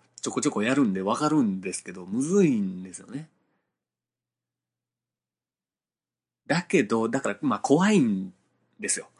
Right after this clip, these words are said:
怖いなと思ったんですけど、好きな番組から、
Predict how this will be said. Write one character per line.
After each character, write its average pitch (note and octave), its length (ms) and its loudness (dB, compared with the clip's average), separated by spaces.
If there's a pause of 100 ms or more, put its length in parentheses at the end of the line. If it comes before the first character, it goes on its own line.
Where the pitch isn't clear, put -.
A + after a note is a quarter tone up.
(600)
怖 - 300 0
い F#3 40 4
な E3 140 0
と - 140 0
思 D3 120 2
っ - 60 -4
た G#2+ 80 -6
ん F#2 60 -6
で F#2 60 -14
す - 60 -18
け G2+ 80 -12
ど、 G2 380 -4 (880)
好 G#2+ 40 -14
き - 240 -6
な E3+ 80 2
番 B2+ 240 0
組 D3 180 2
か D3 100 0
ら、 C#3 260 2